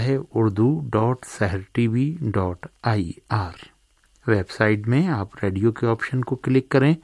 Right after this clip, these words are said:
لائیو آپشن کو کلک کریں اور تازہ ترین خبریں اور دیگر معلوماتی پروگرام سماعت فرمائیں۔ اس کے علاوہ روزانہ نشر کیے جانے والے منتخب پروگرام بھی پابندی کے ساتھ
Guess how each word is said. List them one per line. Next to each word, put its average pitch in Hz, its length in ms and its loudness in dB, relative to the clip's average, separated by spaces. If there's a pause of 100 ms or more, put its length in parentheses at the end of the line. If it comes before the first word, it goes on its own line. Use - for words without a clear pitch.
(840)
لائیو 117 420 6
آپشن 139 340 2
کو 139 180 -6
کلک 135 300 0
کریں 151 260 2
اور 151 120 0 (120)
تازہ 101 200 2 (120)
ترین 92 300 -2
خبریں 113 360 2
اور 135 140 2 (100)
دیگر 110 380 0
معلوماتی 95 600 -2
پروگرام 95 560 -4
سماعت 90 420 -6
فرمائیں۔ 123 320 4 (800)
اس - 180 2
کے 139 160 8
علاوہ 123 340 4 (840)
روزانہ 131 500 8
نشر 147 400 4
کیے 127 220 6
جانے 107 280 2
والے 110 360 2
منتخب 101 680 -2 (140)
پروگرام 101 500 2
بھی 110 220 2 (1120)
پابندی 120 440 8
کے 151 160 6
ساتھ 139 460 2